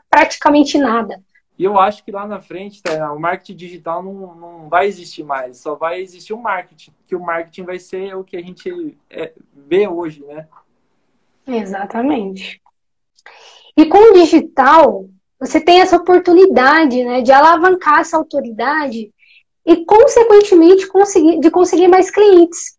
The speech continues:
Speaker 2: Mas
Speaker 1: Porque, querendo ou não, quantas milhões de pessoas hoje não estão no Instagram? Só buscando, às vezes, um profissional, às vezes nem sabem que precisa de um profissional, essa é a realidade. Eles nem sabem que precisam, mas eles te olham lá,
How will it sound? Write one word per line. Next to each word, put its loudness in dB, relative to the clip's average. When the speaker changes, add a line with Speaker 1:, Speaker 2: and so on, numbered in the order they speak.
Speaker 2:
Mas -20
Speaker 1:
Porque, 0
querendo 6
ou 6
não, 4
quantas 4
milhões 6
de 6
pessoas 2
hoje -2
não -4
estão -2
no 2
Instagram? -4
Só 2
buscando, 4
às 4
vezes, 2
um 2
profissional, -2
às 2
vezes 6
nem 6
sabem 2
que -4
precisa -4
de -4
um -4
profissional, 0
essa 0
é 6
a 4
realidade. 2
Eles 4
nem 6
sabem 4
que 0
precisam, -2
mas 0
eles 4
te 2
olham 4
lá, -4